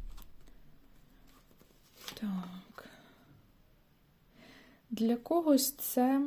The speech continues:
м, початок нового етапу в стосунках, на який ви давно очікували.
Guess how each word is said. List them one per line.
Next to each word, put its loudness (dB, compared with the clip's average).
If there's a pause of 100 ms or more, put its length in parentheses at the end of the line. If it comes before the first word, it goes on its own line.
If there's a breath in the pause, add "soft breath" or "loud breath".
(220)
м, 0 (1500 loud breath)
початок 2
нового 4
етапу -2
в -8
стосунках, 0
на 2
який -2
ви 0
давно 4
очікували. 0